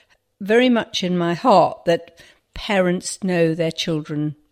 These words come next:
best, and that I wouldn't want to tell you how to be with your children. And I think my role is to be supportive, and maybe sometimes to say, "Well, perhaps you could have done it this way,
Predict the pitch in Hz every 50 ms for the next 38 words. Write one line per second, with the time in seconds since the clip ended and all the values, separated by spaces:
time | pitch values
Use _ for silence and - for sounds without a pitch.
0 | _ - - 123 120 - - - - - - - - _ - - - - - -
1 | _ - 165 165 170 175 175 175 175 185 180 - - 180 180 185 185 180 196 190
2 | 190 - - 156 156 - - - - 170 156 156 - - - - - - - 170
3 | 160 151 156 143 143 151 143 - 165 156 151 - 165 151 165 160 156 147 147 151
4 | 147 180 160 151 - - 147 147 - - 151 131 127 131 - - - - _ _
5 | _ _ - - - - - - _ _ - 175 170 175 175 175 175 - - 185
6 | 175 - _ _ _ _ _ _ _ _ - _ _ _ _ _ _ _ _ _
7 | _ - 180 180 185 180 175 175 185 180 180 175 165 160 160 156 - - 170 165
8 | 165 156 156 160 160 - _ - - - 180 - - - 294 262 233 - - 208
9 | 220 220 220 240 269 285 285 254 247 233 220 208 - _ _ _ _ _ _ _
10 | _ _ _ _ - - - 240 254 254 - - 196 180 175 190 - - - 196
11 | - - 208 202 190 190 190 190 - - 220 - - - - 196 - - 175 175
12 | 175 185 190 180 180 180 175 - _ _ - 202 208 208 202 - - - - 175
13 | 147 - - 180 - -